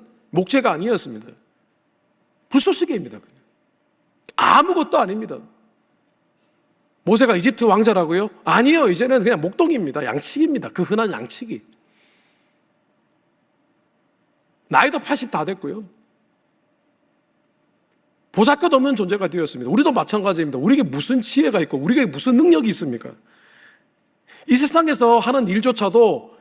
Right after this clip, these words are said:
역-, 버겁고 역-, 힘든데, 역부족인데 하나님의 사명을 어떻게 감당합니까? 할 수 없습니다.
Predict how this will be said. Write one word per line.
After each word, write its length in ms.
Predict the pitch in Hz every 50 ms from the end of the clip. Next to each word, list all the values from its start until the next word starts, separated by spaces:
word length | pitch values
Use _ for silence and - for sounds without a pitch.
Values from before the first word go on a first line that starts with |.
| -
역-, 480 | 160 180 175 - - - - _ _ -
버겁고 460 | - 165 220 277 269 277 - 226 160
역-, 340 | 147 - - - - _ _ -
힘든데, 920 | - 285 330 311 294 277 262 208 180 147 165 - - - - - - - _ _ _ _ _ _ _ _ _ _ -
역부족인데 920 | 202 254 - - 330 294 294 285 220 202 156 123 131 135 143 127 110 107 _ _ - - - - - - -
하나님의 420 | - - 349 349 339 330 294 285
사명을 400 | 254 - 226 220 220 214 208 185
어떻게 240 | 226 247 - 320 349
감당합니까? 640 | - 208 165 147 180 233 214 185 165 147 - - 170
할 140 | - 311
수 140 | 320 - 277
없습니다. 520 | 254 285 - - 330 330 269 196 175 127